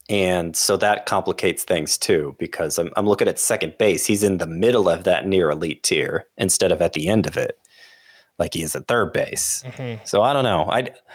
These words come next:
Speaker 1: I might be more inclined to move Machado and De La Cruz up, but then it feels like I'm selling Riley, Austin Riley short. I don't know.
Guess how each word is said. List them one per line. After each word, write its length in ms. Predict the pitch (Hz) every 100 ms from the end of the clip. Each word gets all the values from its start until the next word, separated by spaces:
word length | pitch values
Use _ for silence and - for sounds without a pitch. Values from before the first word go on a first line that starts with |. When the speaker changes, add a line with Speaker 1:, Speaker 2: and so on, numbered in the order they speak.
| - -
Speaker 1:
I 80 |
might 300 | 131 156 220
be 100 | 156
more 240 | 131 127 117
inclined 320 | 95 123 107
to 60 | 104
move 180 | 104
Machado 460 | 95 98 110 101 95
and 100 | 92
De 100 | 95
La 140 | 92
Cruz 300 | 87 101 87 -
up, 340 | 135 104 67 - - _ -
but 180 | 107 -
then 160 | 143 135
it 100 | -
feels 300 | 120 107 104
like 200 | 95 90
I'm 140 | 85
selling 380 | - 98 90 87
Riley, 640 | 87 90 87 85 82 78 _ _ _ _ _ _ -
Austin 340 | 98 - 101
Riley 340 | 101 104 85 78
short. 380 | - - - _ _ _ _ _ _ _ _ _ _ -
I 80 |
don't 100 | 101
know. 120 | 80